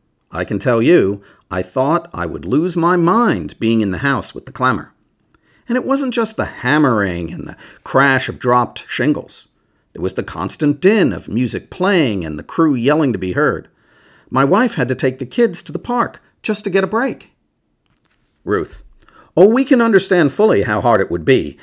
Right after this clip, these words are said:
to have that intrusively loud hullabaloo going on all day, every day."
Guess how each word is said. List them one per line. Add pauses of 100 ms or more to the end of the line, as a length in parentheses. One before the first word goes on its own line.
(140)
to
have
that
intrusively
loud
hullabaloo
going
on
all
day, (260)
every
day."